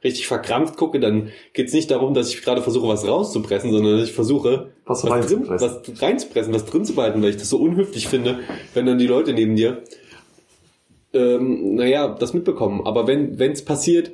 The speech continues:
Speaker 1: dann soll's wenigstens leise passieren.
Speaker 2: Mhm.
Speaker 1: Das kann auch stinken wie Sau. Nur man darf nicht wissen, woher es kommt. Und dann kann man immer noch böse rumgucken und anderen Leuten die Schuld in die Schuhe schieben. Da will's ja auch keiner gewesen sein. Die Leute, man riecht's ja auch manchmal selbst, wenn man selbst riecht, oh,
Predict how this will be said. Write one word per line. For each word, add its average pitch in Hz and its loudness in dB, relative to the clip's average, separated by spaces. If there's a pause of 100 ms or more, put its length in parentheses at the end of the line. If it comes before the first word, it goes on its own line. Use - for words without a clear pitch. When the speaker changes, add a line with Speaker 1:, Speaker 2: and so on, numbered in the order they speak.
(160)
Speaker 1:
dann 123 -2
soll's 135 0
wenigstens 143 0
leise 147 2
passieren. 92 -4 (140)
Speaker 2:
Mhm. 110 -2 (680)
Speaker 1:
Das 110 -4
kann 156 0
auch 156 2
stinken 160 0
wie 120 2
Sau. 107 0 (120)
Nur 123 0
man 127 2
darf 123 0
nicht 143 -2
wissen, 151 0
woher 120 0
es 120 -4
kommt. 127 -2 (260)
Und 117 0
dann 117 0
kann 147 -2
man 143 4
immer 131 2
noch 123 0
böse 143 2
rumgucken 131 -2
und 107 0
anderen 123 2
Leuten 95 0
die 92 -6
Schuld 107 0
in 95 -2
die 95 -2
Schuhe 92 -2
schieben. 92 -4 (180)
Da 123 0
will's 165 2
ja 175 2
auch 156 -8
keiner 170 0
gewesen 160 0
sein. 110 -2 (220)
Die 131 0
Leute, 175 2 (240)
man 139 2
riecht's 208 0
ja 170 2
auch 135 -2
manchmal 151 2
selbst, 156 0 (200)
wenn 131 2
man 139 4
selbst 170 -2
riecht, 170 -2 (400)
oh, 110 -2